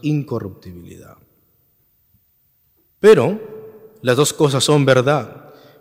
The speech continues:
porque si tú puedes mirar, estas dos cosas son antónimas. O sea, íntegro, su antónimo puede ser corrupto. Luego,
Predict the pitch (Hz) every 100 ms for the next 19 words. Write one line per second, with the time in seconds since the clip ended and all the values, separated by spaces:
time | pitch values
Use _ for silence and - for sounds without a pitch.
0 | _ 113 101 107 151 151 185 175 151 147
1 | 147 147 151 135 139 - 156 160 - 117
2 | - 131 131 - - - _ _ - 113
3 | 107 107 98 90 - - - _ _ _
4 | _ _ _ _ - 127 - 165 117 147
5 | - - - - - _ _ _ 175 208
6 | 196 135 101 101 165 196 - - _ _
7 | _ _ _ - 135 127 110 185 170 131
8 | 107 101 143 135 127 - 147 143 147 -
9 | - - - - _ _ _ _ 123 120
10 | 156 147 - - 98 - _ _ _ _
11 | 123 165 170 170